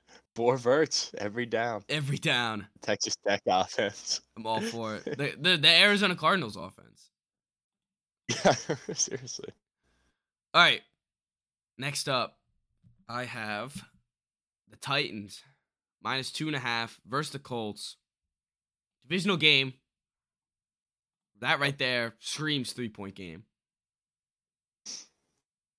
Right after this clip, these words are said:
Speaker 2: The, and I, and I'm getting the half there. The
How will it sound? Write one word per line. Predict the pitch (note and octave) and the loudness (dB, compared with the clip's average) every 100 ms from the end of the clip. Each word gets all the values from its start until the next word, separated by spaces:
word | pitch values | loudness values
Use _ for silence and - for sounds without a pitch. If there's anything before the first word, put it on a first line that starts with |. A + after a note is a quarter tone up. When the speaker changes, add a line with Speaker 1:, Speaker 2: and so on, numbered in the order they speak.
| _ | _
Speaker 2:
The, | C3+ D3+ C#3 C3 B2+ - - _ _ _ _ _ _ _ _ _ _ _ _ _ B2+ | 0 2 2 2 0 -4 -8 _ _ _ _ _ _ _ _ _ _ _ _ _ -4
and | D3 | -2
I, | C#3 C#3+ | 0 0
and | D3 | 0
I'm | D3+ | 2
getting | F3 D#3+ | 0 2
the | C#3+ | 2
half | C#3 B2 - | 2 0 -2
there. | G2+ F#2 A#2 _ _ _ _ _ _ _ _ _ _ _ _ _ _ _ _ _ A#2 | -6 -6 -10 _ _ _ _ _ _ _ _ _ _ _ _ _ _ _ _ _ _
The | D3 C#3+ C3+ C3 A2 | 0 2 2 0 -4